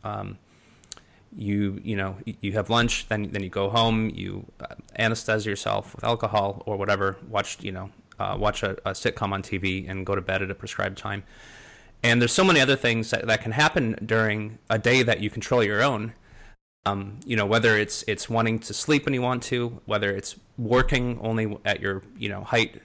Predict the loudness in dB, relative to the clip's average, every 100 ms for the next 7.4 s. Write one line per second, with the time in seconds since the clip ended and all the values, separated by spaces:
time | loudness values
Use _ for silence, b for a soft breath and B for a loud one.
0 | -14 -8 -8 -8 -2 0 2 0 0 2
1 | 2 0 -4 -4 -2 0 0 0 0 2
2 | 2 0 B B B B -10 -4 0 2
3 | 6 6 6 2 -2 -8 -8 -12 -18 -20
4 | _ _ _ 0 2 0 0 2 2 2
5 | -2 -4 -4 -4 -6 -10 -12 -14 -12 -8
6 | 0 2 2 2 2 0 -8 -6 -6 -6
7 | -8 -6 -6 -10